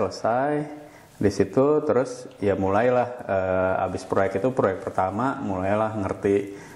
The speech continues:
G C itu seperti apa. Itu kita belum tahu tuh relationship antara G C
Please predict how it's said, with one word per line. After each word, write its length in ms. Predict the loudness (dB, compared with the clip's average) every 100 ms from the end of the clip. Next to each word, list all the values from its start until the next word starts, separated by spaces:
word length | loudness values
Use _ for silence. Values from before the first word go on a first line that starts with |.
| -6
G 160 | 0 0 2
C 160 | 0
itu 80 | 2
seperti 340 | 0 0 2 0
apa. 480 | 0 0 0 0 0
Itu 160 | 0 0
kita 220 | 2 2
belum 240 | 0 0
tahu 240 | 0 0 0
tuh 80 |
relationship 560 | 0 0 0 -2 0 0
antara 320 | 0 -2 0
G 220 | 0 0
C 100 | 0